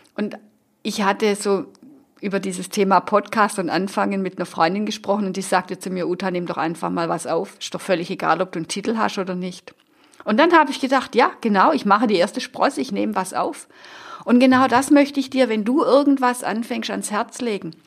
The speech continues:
Es gibt diese zwei Versionen von bi-, dir, die, die du heute bist und die, die du sein wirst, wenn du dein Ziel erreicht hast.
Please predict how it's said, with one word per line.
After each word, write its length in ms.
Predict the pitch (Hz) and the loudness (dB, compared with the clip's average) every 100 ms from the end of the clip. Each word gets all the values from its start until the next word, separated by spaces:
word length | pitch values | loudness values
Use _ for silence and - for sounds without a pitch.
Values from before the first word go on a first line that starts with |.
| _ _ _ _ _ _ | _ _ _ _ _ _
Es 160 | 214 - | -6 0
gibt 260 | 285 277 - | 0 2 0
diese 260 | 285 269 | 0 0
zwei 340 | 269 233 208 233 | -2 2 4 4
Versionen 600 | 233 220 208 180 202 202 | 2 2 0 0 0 -4
von 280 | - 202 196 | -6 -6 -6
bi-, 160 | - _ _ 202 | -12 _ _ -6
dir, 240 | 180 160 | -4 -4
die, 260 | - 208 214 | -4 -6 -2
die 120 | 220 | -4
du 180 | 175 175 | -4 0
heute 300 | 170 151 214 | 0 0 -4
bist 440 | 381 403 - - _ _ - | -4 -6 -12 -20 _ _ 2
und 260 | 233 202 | 2 4
die, 200 | 254 349 | 6 6
die 100 | 311 | 4
du 120 | 247 | 0
sein 460 | 214 - 180 185 254 | 0 4 4 4 2
wirst, 260 | 269 262 202 | 0 -2 0
wenn 180 | 190 | 0
du 80 | 220 | 0
dein 240 | 220 202 196 | 0 -2 -4
Ziel 260 | - 180 | -8 -6
erreicht 540 | - 170 147 165 - 165 | -4 -4 -6 -8 -12 -18
hast. 300 | - - | -18 -20